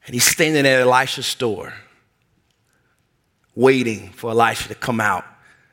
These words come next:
and do his thing. Yet this is what happens. In verse ten, it says, "Elisha sent a messenger to him, saying, 'Go wash yourself seven times in the Jordan,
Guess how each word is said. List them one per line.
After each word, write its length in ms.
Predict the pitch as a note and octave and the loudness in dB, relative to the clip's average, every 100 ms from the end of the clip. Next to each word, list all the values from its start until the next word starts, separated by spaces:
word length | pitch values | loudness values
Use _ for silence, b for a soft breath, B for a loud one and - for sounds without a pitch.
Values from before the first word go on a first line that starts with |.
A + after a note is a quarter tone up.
| b _ _ - | b _ _ -14
and 160 | A2 G2+ | -10 -4
do 160 | A2+ | 0
his 200 | G#2+ - | 0 -2
thing. 400 | - G2+ F2 E2 - _ _ _ _ _ _ - | -4 -8 -8 -14 -20 _ _ _ _ _ _ -8
Yet 180 | A2+ G#2+ | -2 -2
this 140 | A#2 A2+ | -2 -6
is 100 | G2 | -4
what 140 | G#2+ | 0
happens. 680 | C3+ C#3+ - G#2+ F2+ - - _ _ b b b b - _ _ _ _ _ _ _ _ - - _ _ _ _ _ _ _ _ _ _ _ _ _ _ _ _ _ - - _ _ _ _ _ | 0 0 -4 -12 -10 -10 -12 _ _ b b b b -20 _ _ _ _ _ _ _ _ -20 -20 _ _ _ _ _ _ _ _ _ _ _ _ _ _ _ _ _ -20 -20 _ _ _ _ _
In 60 | G#2+ | -2
verse 240 | A2+ B2+ | 2 2
ten, 220 | - D3+ C#3 | 2 2 2
it 80 | |
says, 400 | B2 B2 A#2+ - - - - | 2 2 2 0 -6 -18 -6
"Elisha 420 | A#2+ C3 C3+ D3 D3+ | 2 4 4 2 -2
sent 260 | - C3 | -2 -2
a 60 | A#2 | 0
messenger 680 | A#2 C#3 - A#2 G#2 G2+ F#2+ | 2 2 0 -4 -8 -10 -10
to 120 | - | -10
him, 320 | A2 G#2+ G#2 b b b b b _ _ _ _ _ _ _ - | -8 -6 -8 b b b b b _ _ _ _ _ _ _ -4
saying, 400 | - C3 A#2+ G#2 | 2 2 0 2
'Go 220 | B2+ C3+ | 4 4
wash 460 | B2+ B2 B2+ - | 4 4 4 0
yourself 400 | B2+ A2+ B2+ A2+ | -6 -6 -4 -4
seven 340 | - - A#2+ A#2 | -2 0 0 -2
times 360 | B2 A2+ A2+ | -2 -2 -2
in 60 | G#2+ | -6
the 80 | G#2 | -10
Jordan, 600 | F#2+ A#2 A2+ G#2+ G2+ G2 | -6 -2 0 0 -6 -10